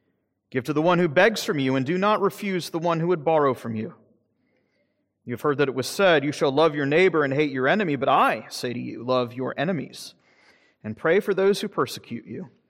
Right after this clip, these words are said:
so that you may be sons of your Father who is in heaven. For he makes his sun rise on the evil and the good. He sends rain on the just and the unjust.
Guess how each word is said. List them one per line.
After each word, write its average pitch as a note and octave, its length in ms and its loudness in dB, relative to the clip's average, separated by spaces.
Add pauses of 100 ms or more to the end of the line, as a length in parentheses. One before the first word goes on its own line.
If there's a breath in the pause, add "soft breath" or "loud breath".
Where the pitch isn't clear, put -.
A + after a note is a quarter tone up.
(600)
so - 140 -14
that A#2+ 140 -4
you F3 360 -2
may C#3+ 160 0
be D3 140 -6
sons A#3 440 -2
of A#3 100 -8
your A#3+ 100 -4
Father F#3 460 0
who C#3+ 120 -4
is C#3+ 140 -4
in D3 80 -10
heaven. B2 420 -8 (1300)
For A#2+ 100 -12
he D#3+ 100 -2
makes E3 280 -2
his B2 100 -4
sun D#3 360 -2
rise C#3 420 2
on B2+ 100 -4
the C3+ 160 -6
evil C3+ 280 -4
and A#2+ 120 -8
the A2+ 40 -10
good. A2 360 -4 (640 soft breath)
He D3+ 100 -8
sends E3+ 420 0
rain F3+ 320 2
on C3 100 2
the C3 80 0
just C3 480 -2
and A#2 120 -4
the B2+ 100 -2
unjust. D3 640 -4